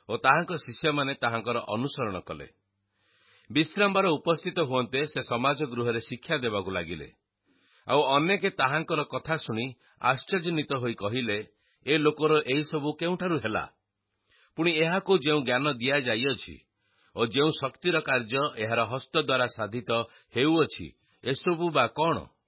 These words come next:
ଏ କି ସେ ବଢ଼େଇ ନୁହେଁ? ଏ କି ମରିୟମର ପୁଅ, ଆଉ ଯାକୁବ, ଯୋସି, ଜିହୁଦା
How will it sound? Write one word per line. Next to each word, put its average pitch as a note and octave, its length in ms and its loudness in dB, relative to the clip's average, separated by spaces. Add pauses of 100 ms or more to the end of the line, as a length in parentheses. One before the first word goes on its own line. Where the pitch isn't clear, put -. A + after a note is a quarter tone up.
(840)
ଏ E3 140 4
କି F#3 140 -2
ସେ F3 160 0
ବଢ଼େଇ D3 360 0
ନୁହେଁ? F3+ 300 -2 (760)
ଏ D3 120 4
କି F3+ 160 2
ମରିୟମର E3 540 2
ପୁଅ, C3+ 280 2 (300)
ଆଉ B2 140 4
ଯାକୁବ, C3 440 0 (160)
ଯୋସି, A#2+ 460 -4
ଜିହୁଦା A#2 500 0